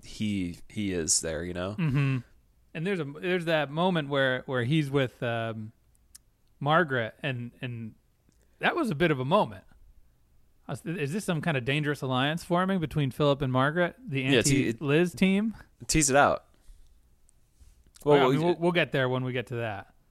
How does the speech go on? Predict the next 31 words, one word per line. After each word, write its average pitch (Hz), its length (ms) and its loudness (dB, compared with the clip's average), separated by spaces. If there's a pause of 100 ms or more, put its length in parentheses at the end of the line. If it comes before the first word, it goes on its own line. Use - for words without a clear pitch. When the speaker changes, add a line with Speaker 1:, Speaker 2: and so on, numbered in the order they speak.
(640)
Speaker 1:
Yeah. 107 300 4 (1300)
Well, 208 120 4
I - 20 2
mean, 202 100 6
what, 196 140 8
what 165 80 10
else 175 180 10
is 156 160 0
there 156 120 4
really 156 180 10
to 131 60 6
say 170 160 6
about 143 180 10
Phil, 160 240 4
man? 90 260 -4 (1300)
Speaker 2:
He - 160 -2
doesn't 165 220 2
wanna 151 180 0
go. 127 440 2 (580)
Speaker 1:
Yeah. - 180 0
Speaker 2:
And 135 80 2
he 131 100 2
eventually 139 680 0
comes 143 260 -2
around, 127 440 2
and 131 120 -4
when 139 120 0
he 151 180 0
agrees 135 420 -2
to 139 100 -6
go, 120 480 0